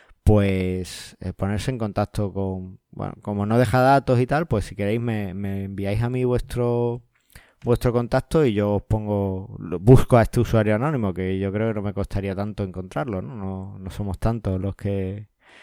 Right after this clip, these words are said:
además parece que es alguien que dice que, que está de nuevo por aquí, así que, bueno, pues, eh, si alguien se anima a mantener Xmap y quiere, tiene un poquito de inquietud en esto, pues que me lo, que me lo comente y, y os pongo en contacto rápidamente, ¿vale?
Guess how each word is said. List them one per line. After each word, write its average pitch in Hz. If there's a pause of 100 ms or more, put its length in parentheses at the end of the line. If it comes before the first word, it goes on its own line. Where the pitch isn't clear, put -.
(300)
además 90
parece 113
que 113
es 110
alguien 117
que 113
dice 110
que, 107
que -
está 104
de 101
nuevo 104
por 95
aquí, 123
así 95
que, 104
bueno, 90
pues, 80 (440)
eh, 87
si -
alguien 117
se -
anima 123
a 113
mantener 110
Xmap 120
y 101
quiere, 104
tiene 104 (460)
un 98
poquito 104
de 101
inquietud 101
en 107
esto, 147
pues 92
que -
me 95
lo, 90
que 98
me 95
lo 92
comente 117
y, 98
y 90
os 87
pongo 95
en 92
contacto 92
rápidamente, 82
¿vale? 104